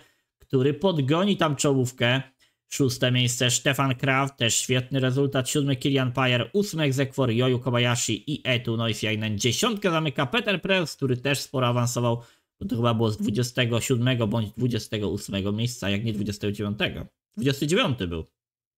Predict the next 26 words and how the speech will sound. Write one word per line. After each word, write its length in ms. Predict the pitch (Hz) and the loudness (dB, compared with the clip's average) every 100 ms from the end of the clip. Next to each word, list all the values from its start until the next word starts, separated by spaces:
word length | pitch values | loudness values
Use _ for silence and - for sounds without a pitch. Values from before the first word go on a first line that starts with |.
| _ _ _ 120 | _ _ _ -2
Na 80 | |
dziesiąte, 480 | 113 123 170 165 127 | 0 2 0 0 0
więc 180 | 107 104 | -2 0
też 200 | 151 - | -2 -2
świetny 380 | - 131 127 131 | 0 -2 -2 -2
rezultat. 600 | 120 120 110 123 147 _ _ _ _ _ _ _ _ | 2 2 2 2 0 _ _ _ _ _ _ _ _
No 340 | - 110 135 165 | -4 0 2 2
niestety 580 | 170 - 151 147 160 | 0 0 -2 0 0
dalej 340 | 131 135 147 147 | 2 2 2 0
Polacy, 560 | 147 143 147 139 139 | 2 2 2 0 0
no 120 | 135 131 | 0 2
to 220 | 143 131 | 2 2
dwudziesty 420 | 117 160 175 165 | 2 0 0 0
szósty 300 | - - 175 | -2 0 0
Aleksander 500 | 170 143 165 160 156 | 0 0 0 0 0
zniszczył 340 | 151 151 165 | 0 0 2
ex 140 | 143 143 | 2 0
aequo 220 | 147 151 | 0 0
z 40 | |
Renem 260 | 143 147 143 | 2 2 0
Nikaido 380 | 139 143 135 135 | 0 2 2 2
i 60 | |
dwudziesty 400 | 127 131 131 123 | 0 0 0 0
ósmy 200 | 127 - | -2 -2
Paweł 260 | 127 123 120 | -2 0 0
Wąsek, 500 | 120 120 - 113 | 0 0 0 -2